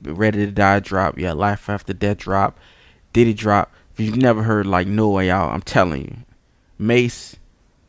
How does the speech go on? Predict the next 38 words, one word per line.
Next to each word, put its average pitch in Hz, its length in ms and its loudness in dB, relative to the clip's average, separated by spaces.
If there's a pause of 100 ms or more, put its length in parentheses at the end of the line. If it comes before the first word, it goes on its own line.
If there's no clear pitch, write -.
(140)
um, 101 640 2 (500)
and - 80 -2
this 147 160 2
is 117 180 -6
late 139 240 -2
two - 160 -12
thousands. 85 600 -2
You 98 160 -4
had, 78 240 -6
you 98 180 -4
had 87 160 -2
Jay, 107 280 0
you 104 180 -4
had, 98 280 -6 (320)
you 160 100 2
had 127 100 4
just 107 220 -10
everybody. 98 600 2
Rough 123 340 0
Rider, 92 280 -2
D 127 200 -2
M 113 160 0
X 95 200 -4
dropped 73 300 -6
two. 135 360 -2 (840)
If 92 120 -10
you 127 180 -4 (220)
into 117 240 0
Ja 98 220 6
Rule, 104 280 2
Ja 90 180 -2
Rule 104 260 -2
was - 220 -10 (140)
throwing. 113 420 0 (540)
Um, 90 340 0
this 127 200 -2
is 110 100 2
still 117 520 0